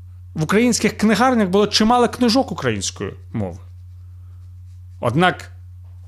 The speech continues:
завжди було відомо,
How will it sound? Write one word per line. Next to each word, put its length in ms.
завжди 760
було 280
відомо, 580